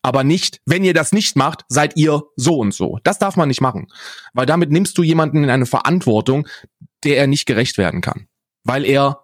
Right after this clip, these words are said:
laut eigener Einschätzung diese Kompet-, Kompetenzen nicht besitzt.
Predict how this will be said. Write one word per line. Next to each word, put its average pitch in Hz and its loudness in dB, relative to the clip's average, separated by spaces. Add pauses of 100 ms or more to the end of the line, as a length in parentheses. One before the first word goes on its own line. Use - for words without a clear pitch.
laut 120 0
eigener 131 2
Einschätzung 123 0
diese 117 2
Kompet-, 117 0
Kompetenzen 117 0
nicht 107 0
besitzt. 98 -2